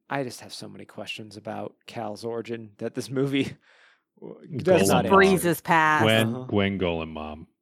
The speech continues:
Speaker 1: Oh.
Speaker 3: Mm-hmm.
Speaker 2: And a, and a sperm bank.
Speaker 3: Ugh.
Speaker 1: Well, no, I mean, Cal-, Calabar.
Speaker 3: The Golem mom. <laughs>
Speaker 1: Yeah.
Speaker 3: You're
Speaker 2: No, that, that's
Speaker 3: hypothetical.
Speaker 2: why I want in the next one is that, like, Cal
Speaker 1: Ugh.
Speaker 2: comes back, then he realizes he's adopted.
Speaker 1: He, well,
Speaker 2: And
Speaker 1: if
Speaker 2: was
Speaker 1: this
Speaker 2: still,
Speaker 3: Oh.
Speaker 2: and still put in a hole.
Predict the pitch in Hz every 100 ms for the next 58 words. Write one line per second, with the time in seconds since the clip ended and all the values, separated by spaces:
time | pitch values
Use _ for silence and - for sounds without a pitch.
0 | _ - 139 131 - 160 165 92 92 -
1 | 92 87 - 78 73 85 82 _ _ _
2 | _ 185 170 - _ _ - 185 180 254
3 | - 120 127 113 139 180 165 127 _ _
4 | _ _ _ - 185 185 120 113 104 101
5 | 98 - _ _ _ _ _ _ _ -
6 | 960 185 165 208 208 160 151 147 - -
7 | - - _ _ 208 262 196 196 208 127
8 | 127 165 190 165 208 170 160 165 - 151
9 | 131 123 120 117 104 101 104 - 101 92
10 | 87 98 98 92 185 170 117 - 110 95
11 | 101 98 - 95 92 92 92 90 85 82
12 | 101 85 80 82 90 - 104 120 - -
13 | - - - _ _ _ _ - - -
14 | - - _ 131 131 - 151 147 196 185
15 | 214 160 139 143 147 95 - 98 90 -
16 | 90 82 - 87 87